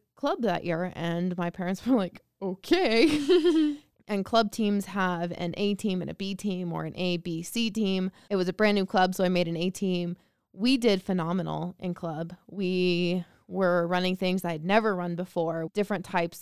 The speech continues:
Speaker 1: of swings that I'd never learned before in high school. And honestly, the difference between how I played in my sophomore team versus when I came back as a junior,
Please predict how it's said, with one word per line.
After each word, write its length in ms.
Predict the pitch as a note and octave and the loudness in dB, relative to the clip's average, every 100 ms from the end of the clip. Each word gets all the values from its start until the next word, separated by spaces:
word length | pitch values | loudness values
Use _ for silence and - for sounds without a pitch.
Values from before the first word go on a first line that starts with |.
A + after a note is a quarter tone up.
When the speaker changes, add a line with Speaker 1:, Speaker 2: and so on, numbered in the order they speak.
| - | -8
Speaker 1:
of 280 | F3 D#3+ F3+ | -6 -6 -6
swings 500 | - E4+ E4+ E4 C4 | -4 -2 0 0 0
that 140 | G#3+ | 0
I'd 140 | F#3 | 0
never 240 | F#3 F#3 F#3+ | 0 -2 -2
learned 260 | G3 F#3+ | -2 -2
before 520 | F#3+ F#3 F3+ F3 F3 - | -4 -4 -2 -2 -4 -6
in 100 | F3+ | -10
high 220 | F3 A3+ A#3+ | -8 -6 -6
school. 520 | - A#3 A3 G#3+ G#3 | -6 -2 0 2 0
And 400 | - F3 E3+ E3+ - _ _ _ _ _ _ | 0 -2 -2 -6 -10 _ _ _ _ _ _
honestly, 580 | A#3 C#4+ - A3+ F#3 G3 | 2 2 2 2 2 2
the 340 | G3 G3 F#3+ | 0 -2 -2
difference 400 | F3+ A3 C4 B3 | -2 0 0 -2
between 320 | G#3 - F#3 | -4 -2 -2
how 160 | G3 G3+ | -2 0
I 160 | G3 F#3+ | 0 0
played 420 | - F#3+ F#3 F3 | 0 2 2 0
in 220 | F#3 F3+ | -2 -2
my 460 | F3 E3 D#3+ D#3+ - _ _ | -2 -4 -6 -6 -8 _ _
sophomore 440 | F#3 E3 A3+ A#3 | -8 -4 0 0
team 280 | C4+ B3+ B3+ | 2 2 2
versus 320 | G#3 F#3+ F3+ | -2 -4 -4
when 140 | F#3+ F3 | -2 -2
I 80 | |
came 220 | E3+ F#3 F3 | -2 -4 -2
back 200 | E3 G3+ | -4 -4
as 120 | F3+ | -4
a 80 | E3 | -4
junior, 420 | E3+ E3+ F#3+ | -4 -4 -4